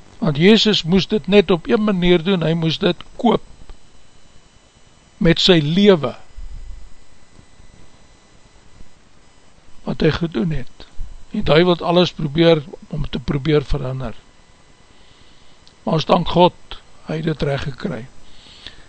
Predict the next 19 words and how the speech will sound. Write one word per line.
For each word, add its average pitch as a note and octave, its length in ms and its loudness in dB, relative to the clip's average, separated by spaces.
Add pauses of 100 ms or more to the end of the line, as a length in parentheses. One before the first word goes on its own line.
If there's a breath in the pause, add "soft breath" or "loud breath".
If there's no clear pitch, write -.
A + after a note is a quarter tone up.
(300 loud breath)
En C#3+ 80 0
daarom F#3 500 8
kan F3 380 4
jy E3 160 4
ook G3 240 2
luister E3+ 400 4
na D#3 140 0 (100)
ander F#3+ 240 4
oorwinnaar, D#3+ 760 2 (100)
Paulus, F3 480 2
as D3 160 -6
hy D3+ 80 -4
sê, E3+ 240 0 (1400 loud breath)
"Ek G#3 160 -4
het - 120 -4
hier F3+ 180 2
die F3+ 160 2
wedloop E3+ 500 2 (400)
voleindig. E3 880 0